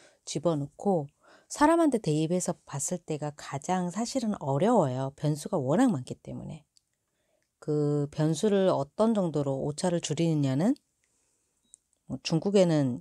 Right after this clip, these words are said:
고전 명리가 있고 맹파 이론이 있는 것처럼, 예, 사람들마다 보는 방법이 다 틀리고요. 관법이 다릅니다.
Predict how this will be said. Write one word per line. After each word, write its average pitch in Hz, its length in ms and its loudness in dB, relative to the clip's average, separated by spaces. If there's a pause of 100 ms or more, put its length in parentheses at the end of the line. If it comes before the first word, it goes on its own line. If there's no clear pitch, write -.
고전 170 360 2
명리가 147 400 0
있고 175 480 -2 (200)
맹파 143 400 0
이론이 143 340 -2
있는 151 200 -2
것처럼, 143 540 -6 (600)
예, - 80 -10
사람들마다 269 580 0
보는 170 300 0
방법이 147 600 -4
다 - 240 -14
틀리고요. 160 680 -4
관법이 165 460 -4
다릅니다. 143 640 -6